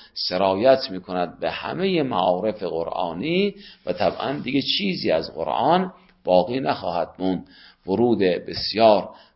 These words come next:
اه، حکیمانه و قدرتمندانه ای رو جناب صدر متعلین در این رابطه دارند و ما هم باید به ایشون اقتدا بکنیم که چگونه، اه، در مقابل این نظرات با یک اطمینان و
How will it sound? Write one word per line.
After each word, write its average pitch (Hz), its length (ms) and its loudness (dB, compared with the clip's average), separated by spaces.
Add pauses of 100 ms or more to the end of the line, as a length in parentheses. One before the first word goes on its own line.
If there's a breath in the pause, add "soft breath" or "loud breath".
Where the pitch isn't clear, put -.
(120)
اه، - 500 -8
حکیمانه 95 840 0
و 90 200 -4
قدرتمندانه 85 1000 -4
ای 175 160 0
رو 101 120 -2
جناب 87 340 -2
صدر 82 200 -8
متعلین 87 640 -6
در 85 100 -4
این 95 180 -2
رابطه 85 440 -4
دارند 156 560 2 (420 loud breath)
و 85 120 4
ما 107 280 8
هم 92 200 -2
باید 92 260 -2
به 82 100 -6
ایشون 92 380 -6
اقتدا 87 500 0
بکنیم 147 500 -6
که 165 360 2 (300 loud breath)
چگونه، 117 800 2 (320 loud breath)
اه، 87 220 -2
در 92 260 0
مقابل 87 580 0
این 92 260 -2
نظرات 87 580 2 (380 loud breath)
با 85 200 8
یک 101 380 2 (440 soft breath)
اطمینان 90 840 0
و 87 260 -4